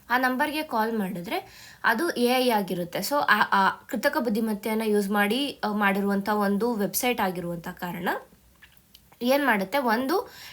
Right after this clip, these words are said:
it is multi language, ಅಂದ್ರೆ ಯ-, ಯಾವ ಒಂದು ಲ್ಯಾಂಗ್ವೇಜ್ ಬೇಕಾ-, ಯಾವ ಲ್ಯಾಂಗ್ವೇಜಲ್ಲಿ ಬೇಕಾದ್ರೂ ಅದು ಮಾತನಾಡುತ್ತೆ. So ನಮ್ಮ ಒಂದು, ಆ, ಏನು ಕಷ್ಟಗಳಿದೆ ಅದನ್ನ ನಾವು ನಮ್ಮ ಭಾಷೆಯಲ್ಲಿ ಹೇಳಿದ್ರೆ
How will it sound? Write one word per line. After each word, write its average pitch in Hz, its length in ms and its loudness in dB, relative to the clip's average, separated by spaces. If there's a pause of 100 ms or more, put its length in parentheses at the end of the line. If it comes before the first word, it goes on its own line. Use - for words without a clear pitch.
it - 140 -2
is 311 140 2
multi 240 480 4
language, 190 800 0 (960)
ಅಂದ್ರೆ 254 460 4
ಯ-, 220 220 4
ಯಾವ 226 360 6
ಒಂದು 254 300 0
ಲ್ಯಾಂಗ್ವೇಜ್ 226 460 2
ಬೇಕಾ-, 214 380 -2
ಯಾವ 214 340 2
ಲ್ಯಾಂಗ್ವೇಜಲ್ಲಿ 220 560 0
ಬೇಕಾದ್ರೂ 196 400 -2
ಅದು 254 140 -2
ಮಾತನಾಡುತ್ತೆ. 190 1000 -6
So 254 160 -2
ನಮ್ಮ 233 260 4
ಒಂದು, 254 500 2
ಆ, 208 100 0
ಏನು 208 600 2
ಕಷ್ಟಗಳಿದೆ 208 640 -2
ಅದನ್ನ 226 320 -2
ನಾವು 240 220 -2
ನಮ್ಮ 208 260 0
ಭಾಷೆಯಲ್ಲಿ 202 460 0
ಹೇಳಿದ್ರೆ 180 600 -6